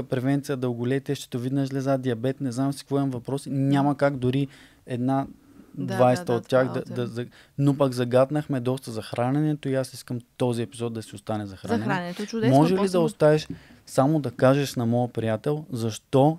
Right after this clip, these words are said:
Speaker 1: не е вредно да ядем овесени ядки? А,
Speaker 2: Защото те са пълноценни въглехидрати с не толкова,
Speaker 1: Сутрин.
Speaker 2: а, висок гликемичен индекс, бих казала някакъв среден, изключително богати на минерали, витамини,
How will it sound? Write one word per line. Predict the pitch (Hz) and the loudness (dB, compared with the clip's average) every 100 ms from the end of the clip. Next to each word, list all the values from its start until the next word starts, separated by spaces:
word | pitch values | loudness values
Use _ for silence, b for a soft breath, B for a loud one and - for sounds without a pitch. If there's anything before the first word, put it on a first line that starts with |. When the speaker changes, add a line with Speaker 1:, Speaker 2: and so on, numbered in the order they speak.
| - | 0
Speaker 1:
не | 131 127 139 | 2 4 4
е | 135 | 4
вредно | 120 123 131 135 | 2 0 0 -4
да | 117 | -4
ядем | 107 104 123 | -6 -4 -4
овесени | 117 110 107 113 101 | -4 -4 -8 -8 -6
ядки? | 98 95 - 123 123 B B B B B B | -6 -10 -12 -14 -14 B B B B B B
А, | - | -8
Speaker 2:
Защото | 113 220 208 202 226 | -6 -4 -4 -4 -6
те | - 196 | -6 -8
са | - 196 | -6 -10
пълноценни | - - 170 170 - 175 170 180 | -10 -12 -10 -12 -12 -12 -10 -10
въглехидрати | 185 190 196 190 180 190 185 202 | -10 -10 -10 -10 -10 -10 -10 -12
с | 190 185 - | -12 -14 -10
не | 180 | -10
толкова, | 180 196 190 202 - 214 220 214 | -8 -6 -6 -6 -8 -6 -4 -4
Speaker 1:
Сутрин. | 190 107 101 B B - | -4 -8 -12 B B -12
Speaker 2:
а, | 185 185 180 - | -6 -6 -6 -8
висок | 175 202 - 208 196 | -6 -6 -4 -4 -2
гликемичен | 214 - 202 202 190 196 190 | -6 -4 -4 -4 -4 -8 -6
индекс, | 185 180 175 | -8 -8 -12
бих | 170 202 | -10 -10
казала | - 190 196 196 185 | -6 -4 -4 -4 -4
някакъв | 185 190 190 180 170 | -4 -6 -10 -12 -12
среден, | - - 180 180 202 190 | -8 -6 -6 -4 -6 -8
изключително | 196 - 202 208 214 196 196 | -12 -10 -10 -10 -10 -8 -6
богати | 190 185 190 190 190 | -8 -6 -8 -6 -8
на | 190 180 | -6 -6
минерали, | 175 175 170 170 175 220 233 | -8 -8 -8 -8 -6 -4 -6
витамини, | 190 196 185 175 196 226 233 226 | -6 -10 -8 -6 -2 0 0 0